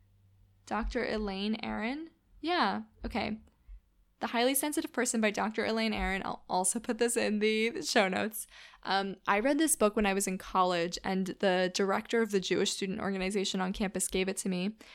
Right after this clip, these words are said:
And she said, I mean, this, the, the director of this program, she's in her sixties probably. She's like,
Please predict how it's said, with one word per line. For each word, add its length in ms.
And 280
she 180
said, 300
I 60
mean, 140
this, 320
the, 260
the 100
director 300
of 40
this 100
program, 280
she's 500
in 140
her 140
sixties 400
probably. 280
She's 220
like, 220